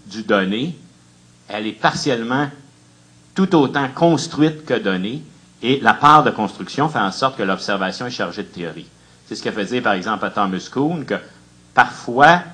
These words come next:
une théorie scientifique peut être face à ce que d'aucuns considèrent comme un contre-exemple à cette théorie-là, mais que les adeptes de la théorie,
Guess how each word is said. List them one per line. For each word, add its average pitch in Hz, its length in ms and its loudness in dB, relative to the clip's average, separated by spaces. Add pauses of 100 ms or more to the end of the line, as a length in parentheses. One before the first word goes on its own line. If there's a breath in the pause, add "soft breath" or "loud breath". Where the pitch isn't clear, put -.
(340 loud breath)
une 107 120 -10
théorie 131 360 2
scientifique 139 720 -2 (360 soft breath)
peut 151 120 4
être 135 200 6
face 165 400 4
à 123 60 2
ce - 80 -12
que 131 100 -4
d'aucuns 143 460 2
considèrent 123 500 0
comme 101 120 -2
un 92 80 0
contre-exemple 147 720 4
à - 20 -2
cette 113 220 -4
théorie-là, 104 580 -2 (320 loud breath)
mais 131 140 -2
que 165 100 0
les 185 360 2
adeptes 170 340 4
de - 20 -2
la 139 120 4
théorie, 127 500 -2